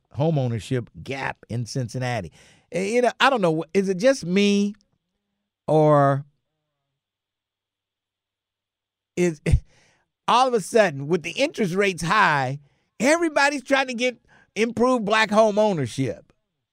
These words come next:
It, it just, <laughs> maybe they were still doing it when the interest rates were three and four percent, but it just seems like when the interest rates are high,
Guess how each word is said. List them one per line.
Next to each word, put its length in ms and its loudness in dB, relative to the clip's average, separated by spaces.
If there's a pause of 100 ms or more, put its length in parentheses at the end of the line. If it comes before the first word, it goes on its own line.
(760)
It, 220 -4
it 120 -2
just, 300 -6 (220)
<laughs> 220 -20
maybe 300 0
they 120 0
were 160 -2
still 360 0
doing 300 0
it 100 0
when 200 -2
the 140 -2
interest 300 -4
rates 240 0
were 180 -4
three 480 -2 (140)
and 180 -4
four 220 0
percent, 520 -2 (340)
but 120 4
it 80 -4
just 200 -4
seems 240 -4
like 300 0 (240)
when 140 0
the 160 2
interest 300 -4
rates 300 -2
are 100 -4
high, 400 0